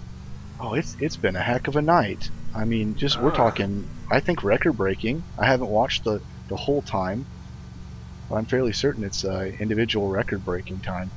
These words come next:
Speaker 1: tonight. Thanks, everybody. Cheers. Got a drink here.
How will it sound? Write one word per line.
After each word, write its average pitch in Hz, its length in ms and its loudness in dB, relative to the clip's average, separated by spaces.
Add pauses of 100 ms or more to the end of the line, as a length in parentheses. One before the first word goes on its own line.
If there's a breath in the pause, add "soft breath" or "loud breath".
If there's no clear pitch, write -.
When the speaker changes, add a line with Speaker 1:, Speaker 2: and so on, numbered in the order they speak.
Speaker 1:
tonight. 92 320 -6 (180)
Thanks, 120 200 0
everybody. 95 340 2
Cheers. 123 520 4 (560)
Got 107 140 -2
a 104 60 2
drink 117 280 2
here. 139 340 6